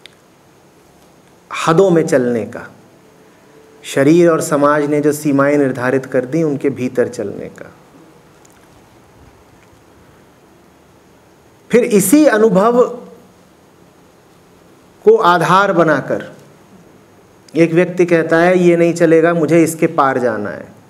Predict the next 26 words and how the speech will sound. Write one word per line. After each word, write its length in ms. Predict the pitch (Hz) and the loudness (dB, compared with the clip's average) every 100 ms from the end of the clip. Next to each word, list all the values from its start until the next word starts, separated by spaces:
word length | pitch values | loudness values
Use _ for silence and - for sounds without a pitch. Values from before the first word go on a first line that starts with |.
| _ - - _ 156 | _ -20 -20 _ -2
वो 100 | 165 | 0
साधु 320 | 156 131 127 | 0 0 -2
हो 220 | 104 90 | -6 -6
गया। 180 | 80 - - _ _ _ _ _ _ _ _ _ - - _ 196 | -8 -14 -20 _ _ _ _ _ _ _ _ _ -20 -20 _ -2
पर 120 | 202 | 2
उसने 440 | 196 - 226 262 | 2 2 2 2
भी 140 | 254 247 | 2 2
आधार 800 | 147 156 151 147 196 247 240 - | 2 0 0 0 2 2 -2 -4
सीमा 420 | - 190 202 208 | -4 0 2 2
को 160 | 202 | 2
ही 120 | 190 185 | 2 2
बनाया, 500 | 151 123 98 - - - - _ _ _ _ _ _ - | 2 0 -2 -6 -12 -20 -20 _ _ _ _ _ _ -14
उसे 180 | 113 196 | -4 -2
सीमाएं 440 | 190 185 175 196 196 | 0 0 2 2 2
नहीं 160 | 202 | 2
पसंद 420 | 202 170 180 175 | 0 0 0 0
थीं, 380 | 160 185 240 294 - - - - - - - - _ _ | -2 0 2 0 -6 -18 -20 -20 -20 -20 -20 -20 _ _
तो 100 | 185 | 0
वो 120 | 196 202 | 2 2
सीमाओं 600 | - 185 165 165 190 196 | 2 0 2 2 2 0
का 160 | 214 | -2
अतिक्रमण 600 | 180 160 175 185 175 147 | -2 -2 -2 0 0 -2
कर 120 | 110 | -6
गया, 320 | 98 98 90 - - _ - _ _ - _ _ _ _ _ - | -6 -8 -10 -14 -20 _ -20 _ _ -20 _ _ _ _ _ -4
फांद 320 | 180 175 135 | 0 0 -2
गया। 320 | 107 90 - | -4 -6 -8